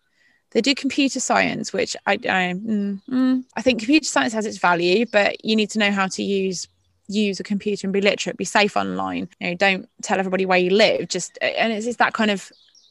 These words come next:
functionality, functioning online, and they, that is embedded in the new Welsh curriculum that's coming in sort of over the next couple of years, and it's brilliant.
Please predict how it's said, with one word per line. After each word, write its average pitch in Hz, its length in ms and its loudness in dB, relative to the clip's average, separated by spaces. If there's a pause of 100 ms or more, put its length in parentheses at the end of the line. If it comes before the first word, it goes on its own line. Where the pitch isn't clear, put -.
(140)
functionality, 208 960 2
functioning 208 560 2
online, 185 480 0
and 196 240 -4
they, 202 280 0
that 220 180 4
is 220 120 2
embedded 196 440 0
in 196 140 -4
the 190 60 -6
new 196 180 -6
Welsh 196 260 -6
curriculum 190 500 -8
that's 185 160 -10
coming 185 280 -6
in 180 160 -6
sort - 180 -12
of 185 100 -8
over 180 120 -6
the 185 100 -8
next - 220 -12
couple - 180 -14
of - 60 -4
years, 101 260 -4
and 104 120 -8
it's - 100 -12
brilliant. 202 460 -4